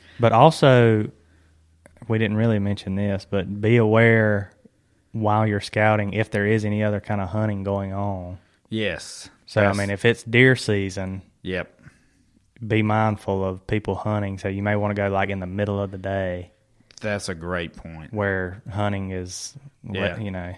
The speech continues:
Speaker 2: Not only for
Speaker 1: don't
Speaker 2: just
Speaker 1: go at daylight
Speaker 2: Yeah.
Speaker 1: and walk up on somebody in the deer stand.
Speaker 2: Yeah, and that's kind, I mean, it's kind of a jerk move.
Speaker 1: Yeah.
Speaker 2: And it's
Speaker 1: But,
Speaker 2: unsafe.
Speaker 1: but, I mean,
Speaker 2: It, I
Speaker 1: you
Speaker 2: mean
Speaker 1: know, if people just getting into hunting, they don't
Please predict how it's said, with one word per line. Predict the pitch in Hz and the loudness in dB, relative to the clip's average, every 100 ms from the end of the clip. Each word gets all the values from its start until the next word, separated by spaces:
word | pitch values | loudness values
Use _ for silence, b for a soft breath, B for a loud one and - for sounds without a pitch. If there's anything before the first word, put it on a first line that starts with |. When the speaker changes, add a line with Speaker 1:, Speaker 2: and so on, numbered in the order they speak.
| - | 0
Speaker 2:
Not | 117 180 | 2 4
only | 185 160 123 - _ | 4 2 -2 -4 _
for | - | -16
Speaker 1:
don't | 101 120 123 | -2 2 2
Speaker 2:
just | 120 | 6
Speaker 1:
go | 131 123 113 | 8 8 4
at | 107 - | 0 -2
daylight | - 117 113 98 92 92 - _ _ _ | 6 6 6 2 -2 -4 -8 _ _ _
Speaker 2:
Yeah. | 113 113 95 | -4 -4 -2
Speaker 1:
and | 113 101 | -2 0
walk | 101 104 - | 4 4 4
up | 101 | -2
on | 101 98 | -2 -4
somebody | 104 101 98 | -4 -4 -4
in | 95 | -6
the | |
deer | 92 101 | -6 -6
stand. | 98 - - 82 87 _ - - | -6 -12 -12 -12 -14 _ -20 -4
Speaker 2:
Yeah, | 135 131 123 - | 0 2 2 -2
and | 127 | 0
that's | 160 175 | 2 0
kind, | - 143 127 - | 0 -2 -2 -6
I | 110 | -6
mean, | 110 101 92 90 _ _ _ _ _ _ _ _ _ _ _ | -6 -6 -10 -16 _ _ _ _ _ _ _ _ _ _ _
it's | - | 0
kind | 147 117 | 0 0
of | |
a | 90 | -2
jerk | 104 101 | -4 -4
move. | 90 92 85 85 82 - _ | -6 -8 -8 -8 -12 -16 _
Speaker 1:
Yeah. | 117 98 92 - | -6 -6 -6 -2
Speaker 2:
And | 131 131 120 110 | 2 2 2 -2
it's | 107 | 4
Speaker 1:
But, | 123 165 | 8 8
Speaker 2:
unsafe. | 135 147 139 147 95 - | 6 6 8 8 4 -8
Speaker 1:
but, | - | -2
I | 117 | 0
mean, | 110 104 101 | 2 0 -4
Speaker 2:
It, | 107 | -6
I | - | -2
Speaker 1:
you | |
Speaker 2:
mean | 120 | 4
Speaker 1:
know, | 117 113 | 8 8
if | 104 - - | 4 -6 4
people | 127 123 107 | 4 6 0
just | - 113 - | 2 -2 2
getting | 113 107 | 2 2
into | 104 | -2
hunting, | 95 113 - | 0 -2 -2
they | 98 101 | -2 0
don't | 104 | 0